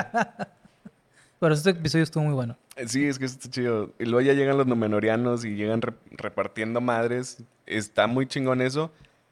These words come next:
Speaker 2: Y algo que a mí se me pasó al inicio, que es que Adar le dice al, al, al Baldrek de que, "Güey, tengo un encargo para ti". Y pasa así como que bien desapercibido, güey, porque nada
Speaker 1: Ah,
Speaker 2: más
Speaker 1: sí.
Speaker 2: le dicen de que, "Güey, tengo un encargo para ti",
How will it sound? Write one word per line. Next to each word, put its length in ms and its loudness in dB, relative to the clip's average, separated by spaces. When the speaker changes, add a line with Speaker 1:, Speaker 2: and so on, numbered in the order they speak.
Speaker 2:
Y 160 2
algo 200 6
que 100 0
a 40 4
mí 120 4
se 80 -2
me 120 0
pasó 240 0
al 100 2
inicio, 480 -2
que 140 -6
es 120 -8
que 220 -6
Adar 300 4
le 180 -4
dice 300 -6
al, 320 -4
al, 840 -8
al 240 -4
Baldrek 480 0
de 220 -6
que, 100 -4
"Güey, 160 0
tengo 240 -2
un 60 -2
encargo 300 0
para 200 0
ti". 320 -6
Y 120 -4
pasa 220 2
así 100 -6
como 160 -4
que 80 -4
bien 120 -2
desapercibido, 680 -6
güey, 160 -6
porque 240 -8
nada 140 0
Speaker 1:
Ah, 20 -2
Speaker 2:
más 140 2
Speaker 1:
sí. 40 0
Speaker 2:
le 60 2
dicen 260 -2
de 80 -4
que, 100 -10
"Güey, 140 -4
tengo 180 -8
un 60 -6
encargo 260 -6
para 140 -2
ti", 320 -8